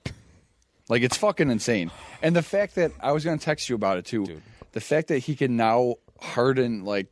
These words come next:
Speaker 1: gauntlets
Speaker 2: His
Speaker 1: on
Speaker 2: whole
Speaker 1: his
Speaker 2: arm,
Speaker 1: arm.
Speaker 2: dude. <laughs> Ah,
Speaker 1: And
Speaker 2: so
Speaker 1: he,
Speaker 2: fucking cool.
Speaker 1: and it's like his, it's like his fighting ability is getting better. Well, I'm,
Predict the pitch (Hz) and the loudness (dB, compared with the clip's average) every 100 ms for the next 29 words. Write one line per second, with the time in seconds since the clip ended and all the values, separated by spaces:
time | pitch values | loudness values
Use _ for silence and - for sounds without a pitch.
0 | - 107 107 123 92 160 170 156 131 170 | -10 2 4 4 2 2 2 2 0 0
1 | 175 175 120 127 151 165 202 214 196 220 | 2 2 0 0 0 2 0 -2 -2 -2
2 | 247 277 277 277 277 196 - - - - | 0 0 2 0 -2 -8 -8 -8 -10 -20
3 | - - - _ 277 285 277 269 262 254 | -20 -20 -20 _ -4 -2 -2 -4 -4 -4
4 | 247 220 - - - - - - _ - | -2 -2 -4 -16 -20 -20 -20 -20 _ -20
5 | - 127 143 247 240 247 226 277 202 - | -4 0 2 2 0 -4 -4 -4 -8 -4
6 | 220 226 190 165 165 175 208 190 220 180 | -2 0 0 0 0 2 0 2 0 0
7 | 147 - - 170 180 135 - 110 131 127 | 0 0 2 0 0 -2 0 2 2 2
8 | 113 107 104 107 101 85 82 104 - _ | 0 4 4 4 2 0 -4 -10 -18 _
9 | 110 110 107 113 110 92 98 90 92 92 | -6 -2 0 2 2 -2 0 0 2 -2
10 | 67 - 92 95 98 | -6 -10 -2 0 0